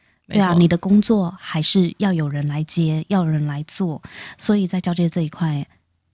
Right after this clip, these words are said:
Speaker 2: Tiffany 的意思是说，在交接这块如果要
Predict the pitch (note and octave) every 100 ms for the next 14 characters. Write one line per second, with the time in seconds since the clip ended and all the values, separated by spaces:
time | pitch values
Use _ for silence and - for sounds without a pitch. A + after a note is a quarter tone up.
0 | _ _ _ - F#3+ F#3+ E3 D#3 D#3 E3
1 | E3 E3 D#3+ E3 D#3 - - - - G3
2 | F#3 F3+ F3+ F3+ E3+ D#3 D3+ D3+